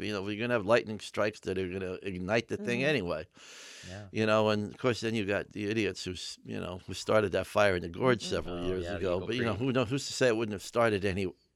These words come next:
Speaker 1: on its own
Speaker 2: Mm-hmm.
Speaker 1: somewhere else? I mean, it happened that they began, started it, was stupid, and they got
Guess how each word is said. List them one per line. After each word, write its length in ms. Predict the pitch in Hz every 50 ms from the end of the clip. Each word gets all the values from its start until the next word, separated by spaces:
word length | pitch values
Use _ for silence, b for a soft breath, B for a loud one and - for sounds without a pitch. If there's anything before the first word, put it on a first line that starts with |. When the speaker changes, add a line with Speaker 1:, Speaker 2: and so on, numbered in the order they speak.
| _ -
Speaker 1:
on 140 | 101 107
its 200 | 92 80 - -
own 280 | - 127 123 101 - - -
Speaker 2:
Mm-hmm. 320 | - 202 - 127 139 160
Speaker 1:
somewhere 440 | 185 - - 135 131 110 104 101 101
else? 360 | 110 110 73 - - - - -
I 160 | 101 101 90
mean, 220 | 87 95 95 95 95
it 80 | 95
happened 340 | 101 104 117 113 - 87 80
that 100 | 82 76
they 180 | - 107 95 85 - - - -
began, 520 | - 92 82 76 82 98 107 101 95 -
started 380 | - - - 110 120 107 92 80
it, 120 | 87 - -
was 140 | 82 78 -
stupid, 440 | - - - 117 107 - - 92 87
and 80 | 87
they 100 | 90 90
got 240 | 82 87 90 87 80